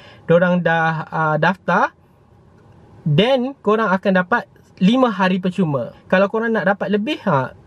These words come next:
sharekan lebih banyak kepada kawan-kawan korang. InsyaAllah korang akan dapat lebih banyak akses lah. Kalau tengok dekat skrin sekarang ni, satu hari, eh, satu orang lima hari, sepuluh orang empat puluh lima hari.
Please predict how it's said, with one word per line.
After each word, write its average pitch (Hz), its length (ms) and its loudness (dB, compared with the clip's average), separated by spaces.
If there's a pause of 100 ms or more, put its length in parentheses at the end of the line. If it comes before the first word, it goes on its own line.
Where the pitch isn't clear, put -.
(360)
sharekan 214 560 0
lebih 180 320 0
banyak 165 320 -2
kepada 156 480 0
kawan-kawan 151 560 0
korang. 160 320 2 (240)
InsyaAllah 180 400 0
korang 165 320 -2
akan 156 240 0
dapat 156 240 -2
lebih 160 240 2
banyak 160 240 0
akses 190 480 -2
lah. 196 160 0 (320)
Kalau 160 560 0
tengok 170 320 2
dekat 165 240 -2
skrin 175 240 0
sekarang 160 320 0
ni, 214 160 2
satu 160 320 -2
hari, 175 400 0
eh, 156 80 2
satu 175 320 -2
orang 202 240 2
lima 170 240 -2
hari, 170 320 -2 (420)
sepuluh 185 320 2
orang 180 320 2
empat 180 320 -2
puluh 185 160 0
lima 165 400 0
hari. 151 460 -2